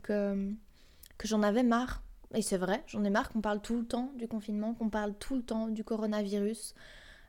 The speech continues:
Euh, on en voit, on ne voit que ça aux infos. Alors, faut savoir que moi, de base, j'ai pas les infos, donc, euh, je regarde pas la télé, je n'écoute pas la radio, je n'ai pas beaucoup de réseaux sociaux.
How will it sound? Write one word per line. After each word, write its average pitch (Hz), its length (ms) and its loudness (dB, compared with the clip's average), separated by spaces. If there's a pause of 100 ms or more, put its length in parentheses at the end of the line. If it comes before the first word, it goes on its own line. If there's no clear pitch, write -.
(120)
Euh, 208 540 2
on 208 160 2
en 208 100 2
voit, 196 180 2
on 202 40 2
ne 196 80 4
voit 190 140 -2
que - 180 -2
ça 240 280 0
aux 220 140 2
infos. 202 380 0
Alors, 196 200 -2
faut 202 120 -8
savoir 214 220 0
que - 120 -8
moi, 196 300 2
de 196 120 -2
base, 196 500 -2 (140)
j'ai 185 240 -6
pas 247 320 0
les 226 180 0
infos, 208 340 -2
donc, 196 280 -4
euh, 202 200 -4
je 196 120 -6
regarde 185 240 -6
pas 233 120 -2
la 233 120 0
télé, 220 300 -2 (380)
je - 120 -8
n'écoute 226 300 0
pas 240 120 0
la 226 100 0
radio, 214 320 2 (520)
je 202 180 0
n'ai 190 600 2 (120)
pas 226 120 4
beaucoup 208 400 -2
de 277 80 2
réseaux 247 260 4
sociaux. 233 420 2